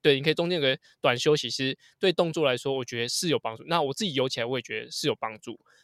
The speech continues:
那所以我觉得如果是一个比较初学的人，或者说你其实现在是没有赛季，那我觉得其实有二十五公尺的泳池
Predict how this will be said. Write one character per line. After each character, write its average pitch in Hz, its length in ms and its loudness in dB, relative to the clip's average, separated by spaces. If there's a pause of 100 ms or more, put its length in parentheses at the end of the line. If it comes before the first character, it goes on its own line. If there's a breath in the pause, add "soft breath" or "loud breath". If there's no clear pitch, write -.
(100)
那 143 100 2
所 147 160 2
以 147 80 2
我 156 220 2
觉 156 160 0
得 143 240 2 (340)
如 175 120 0
果 196 120 6
是 185 140 0
一 175 60 -2
个 156 100 2
比 135 100 -6
较 135 280 0
初 185 320 -2
学 113 420 -6 (180)
的 127 160 2
人， 110 140 -2
或 156 100 -2
者 165 60 0
说 160 160 0
你 131 120 -4
其 139 140 -6
实 135 160 -2
现 160 180 0
在 156 100 0
是 143 340 -6 (220 soft breath)
没 175 120 0
有 180 80 2
赛 143 220 2
季， 127 300 -6 (180)
那 175 140 4
我 135 80 4
觉 123 140 -2
得 117 80 2
其 160 180 0
实 190 100 -2 (100)
有 151 220 4 (120)
二 214 80 4
十 170 120 -2
五 139 60 -4
公 143 180 0
尺 127 160 -8
的 113 220 -4
泳 120 200 -8
池 120 280 -6